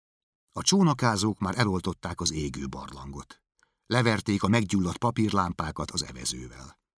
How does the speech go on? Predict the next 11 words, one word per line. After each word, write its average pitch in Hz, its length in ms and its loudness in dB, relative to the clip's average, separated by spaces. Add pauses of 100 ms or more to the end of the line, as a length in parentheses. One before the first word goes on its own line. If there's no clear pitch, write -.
(260)
Olyan 175 280 4
volt 127 200 4
a 95 60 0
barlang, 110 640 2
mintha 113 300 2
az 131 120 2
egyik 147 300 2
oldala 113 380 4
bedőlt - 480 -8
volna. 64 440 -12 (1200)
Mackóék 120 580 4